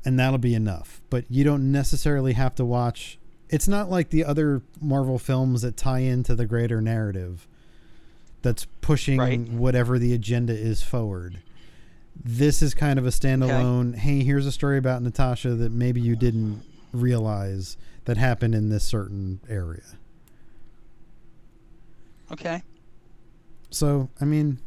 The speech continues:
Speaker 2: It did fairly well at the box office.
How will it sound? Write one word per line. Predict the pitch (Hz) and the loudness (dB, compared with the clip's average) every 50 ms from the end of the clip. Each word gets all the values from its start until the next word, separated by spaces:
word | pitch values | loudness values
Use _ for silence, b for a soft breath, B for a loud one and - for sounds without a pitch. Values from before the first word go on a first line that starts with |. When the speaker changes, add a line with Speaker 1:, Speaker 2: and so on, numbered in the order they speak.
| - | -8
Speaker 2:
It | - 160 160 - - | -6 -6 -6 -6 -6
did | - 160 175 277 262 - | -2 0 0 0 0 -4
fairly | - - - - 190 180 202 208 190 170 - | -8 -16 -6 -2 -2 0 0 -2 -2 -4 -6
well | 131 131 139 151 214 277 247 | -4 -2 0 0 2 0 0
at | 170 - | -2 -4
the | 117 | -8
box | 110 - 147 202 - - - - | -8 -6 -6 -6 -6 -6 -6 -2
office. | 127 107 98 98 - 147 202 - - - - - - | -2 -2 -2 -4 -6 -10 -10 -10 -12 -12 -14 -16 -18